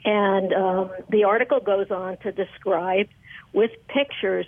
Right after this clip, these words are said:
different public relations activities from companies around, around the country. And, uh, and to me, this is one of the most valuable pieces that we have here, because it shows that at least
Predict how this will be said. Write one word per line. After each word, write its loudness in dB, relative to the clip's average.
different -2
public -2
relations -2
activities -4
from -2
companies 0
around, 0
around 2
the 2
country. -2
And, 2
uh, 2
and 0
to 0
me, 2
this 0
is -6
one -4
of -2
the -2
most -2
valuable 2
pieces -4
that 0
we 0
have 0
here, 0
because 0
it -2
shows 2
that 0
at 0
least 0